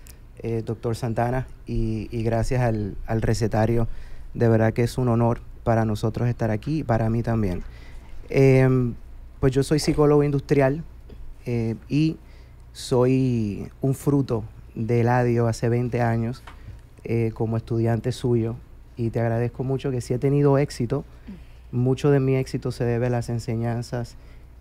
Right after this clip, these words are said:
y a las cosas que, que viví contigo y tener ese oído que me escuche y ese hombro, inclusive en términos personales, para llorar.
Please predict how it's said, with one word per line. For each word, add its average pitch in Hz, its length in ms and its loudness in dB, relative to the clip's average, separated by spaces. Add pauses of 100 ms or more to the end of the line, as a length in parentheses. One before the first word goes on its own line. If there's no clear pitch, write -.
(160)
y 123 120 2
a 117 60 2
las 117 140 0
cosas 117 360 -4
que, 113 440 -4
que 123 100 0
viví 117 220 0
contigo 143 500 0
y 131 60 4
tener 117 260 2
ese 123 460 0 (480)
oído 143 420 6
que 123 120 -2
me 120 100 -4
escuche 123 420 -4
y 117 60 -2
ese 117 240 -4
hombro, 123 300 -2
inclusive 131 640 2 (420)
en 127 120 0
términos 127 340 -2
personales, 120 520 -2
para 113 260 -2
llorar. 98 300 -4